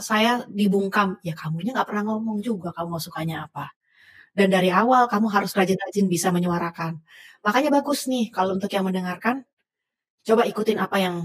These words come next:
Firly udah kerjain. Bikin blog, bikin vlog. Cari tahu kamu bikin blognya apa, nggak mesti kayak be-, beauty blog kayak Firly. Firly, Firly sukanya bloggingnya mengenai beauty.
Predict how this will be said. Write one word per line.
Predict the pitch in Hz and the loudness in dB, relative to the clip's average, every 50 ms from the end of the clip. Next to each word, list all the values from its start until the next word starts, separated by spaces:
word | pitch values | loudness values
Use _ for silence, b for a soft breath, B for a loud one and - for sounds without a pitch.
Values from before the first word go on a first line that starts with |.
| 160 - | -8 -6
Firly | 190 190 180 185 190 175 | -6 -4 -4 -2 -4 -4
udah | 170 170 | -4 -6
kerjain. | 170 175 156 175 180 180 175 160 147 156 | -8 -8 -6 -4 -4 -4 -4 -6 -4 -6
Bikin | 170 - - 208 202 190 | -4 -2 -2 -2 0 0
blog, | 202 202 202 202 190 170 156 - _ _ _ _ _ _ _ _ 185 | 0 2 2 2 2 0 -4 -12 _ _ _ _ _ _ _ _ -4
bikin | 190 - - 202 196 190 | -4 -2 0 0 0 0
vlog. | 175 185 202 208 202 190 170 156 - _ _ _ b b b b b b b - | 2 4 4 4 4 4 0 -4 -12 _ _ _ b b b b b b b -2
Cari | 240 233 247 262 262 | 0 0 0 2 0
tahu | 269 277 294 285 277 - | 2 2 2 2 2 0
kamu | 214 233 294 339 277 | 0 -2 -2 -2 -4
bikin | 240 - 254 233 220 | -4 -4 -4 0 2
blognya | 220 220 220 220 320 339 349 - - | 2 2 2 -2 -6 -8 -8 -6 -8
apa, | 262 - - - 262 254 226 | -8 -8 -4 -4 -2 0 0
nggak | 202 180 180 208 | 0 0 0 -2
mesti | - - 233 220 - | -2 -2 -6 -8 -6
kayak | 208 - 196 | -6 -6 -2
be-, | 185 208 190 - 190 | 0 0 0 0 0
beauty | 185 196 - 220 202 180 | 0 2 2 2 2 4
blog | 196 196 196 - | 4 2 2 2
kayak | 196 185 180 180 180 - | 0 0 2 2 2 0
Firly. | - - 233 220 202 - - | -2 -6 -6 -8 -10 -4 -2
Firly, | 240 240 233 233 208 190 | -2 0 0 0 -2 -2
Firly | 185 180 190 247 233 | 0 0 0 0 0
sukanya | 226 208 202 180 185 220 220 196 | 0 0 0 0 0 0 -2 -2
bloggingnya | 196 196 196 180 190 185 190 214 226 | -2 -4 -4 -2 -2 -2 -2 0 0
mengenai | 214 190 180 185 185 170 | -2 -2 -2 -2 -2 -2
beauty. | 175 180 - 190 185 185 175 - | -4 -4 -2 0 0 0 0 -2